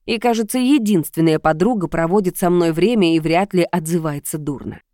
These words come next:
Нина и с психологом осторожничает, и вообще со всеми, кроме вот этого блондина. И никогда она не посмотрит на меня так же, как смотрит на него,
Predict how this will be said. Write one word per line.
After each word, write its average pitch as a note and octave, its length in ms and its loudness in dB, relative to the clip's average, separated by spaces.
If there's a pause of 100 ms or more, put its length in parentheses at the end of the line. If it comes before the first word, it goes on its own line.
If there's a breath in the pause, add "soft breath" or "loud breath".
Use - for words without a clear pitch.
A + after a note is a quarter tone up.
(380)
Нина D4+ 260 6
и D4 40 0
с - 80 -8
психологом C#4 640 0
осторожничает, E3 840 0
и F3+ 60 4
вообще E3+ 580 0
со E3 180 -2
всеми, - 480 -6 (260)
кроме G3+ 320 2
вот D#3+ 240 -2
этого D#3+ 300 -2
блондина. D#3 600 -4 (480)
И G#3 180 2
никогда G3+ 680 2
она E3+ 160 2
не E3 120 2
посмотрит E3+ 600 -2
на F3 40 2
меня E3+ 280 2
так G#3 300 -2
же, D#3+ 120 -6
как D#3+ 220 -8
смотрит D#3+ 460 -2
на E3 40 2
него, D#3+ 420 0